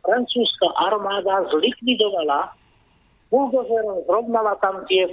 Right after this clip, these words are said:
proste stany, čo mali a papriky a rozohnala ich spátky do svojich krajín. Nikto ani necekol.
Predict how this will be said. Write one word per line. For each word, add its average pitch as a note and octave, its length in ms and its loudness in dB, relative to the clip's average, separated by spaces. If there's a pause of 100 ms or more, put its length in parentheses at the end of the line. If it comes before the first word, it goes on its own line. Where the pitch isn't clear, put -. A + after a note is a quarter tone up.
proste F3 400 2
stany, F3 320 -2
čo F3+ 160 -2
mali F3+ 320 0
a D3 160 0
papriky D#4 480 -4 (1300)
a C3 40 2 (120)
rozohnala A#3 640 0
ich G#3 160 -6 (160)
spátky G#3 640 -2 (160)
do F#3 160 4
svojich F3+ 400 0
krajín. C#3 320 0 (800)
Nikto B3+ 480 2
ani G3+ 240 -4
necekol. - 640 -2